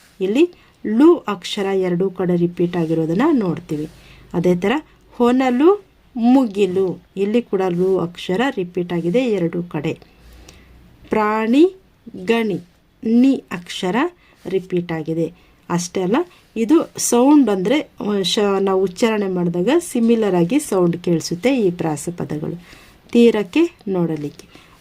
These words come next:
ಒಡಲು ಮಡಿಲು, ಹೊನಲು ಮುಗಿಲು, ಪ್ರಾಣಿ ಗಣಿ.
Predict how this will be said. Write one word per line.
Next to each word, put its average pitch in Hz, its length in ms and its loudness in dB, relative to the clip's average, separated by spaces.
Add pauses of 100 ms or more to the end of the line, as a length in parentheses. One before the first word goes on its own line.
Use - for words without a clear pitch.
(120)
ಒಡಲು 190 420 2 (240)
ಮಡಿಲು, 175 480 0 (420)
ಹೊನಲು 190 480 2 (160)
ಮುಗಿಲು, 175 540 -2 (560)
ಪ್ರಾಣಿ 190 480 0 (220)
ಗಣಿ. 180 380 -2